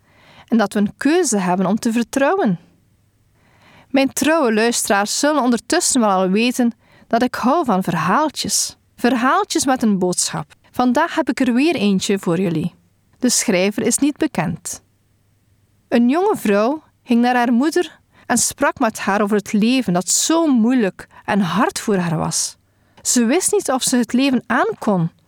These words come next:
en ze wilde eigenlijk opgeven. Ze was moe van het vechten en de strijd. Altijd als er een oplossing was voor één probleem, stond het volgende probleem alweer voor de deur.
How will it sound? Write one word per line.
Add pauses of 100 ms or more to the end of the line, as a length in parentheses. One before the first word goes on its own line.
(540)
en
ze
wilde
eigenlijk
opgeven. (840)
Ze
was
moe
van
het
vechten
en
de
strijd. (600)
Altijd (120)
als
er
een
oplossing
was
voor
één
probleem, (640)
stond
het
volgende
probleem
alweer
voor
de
deur.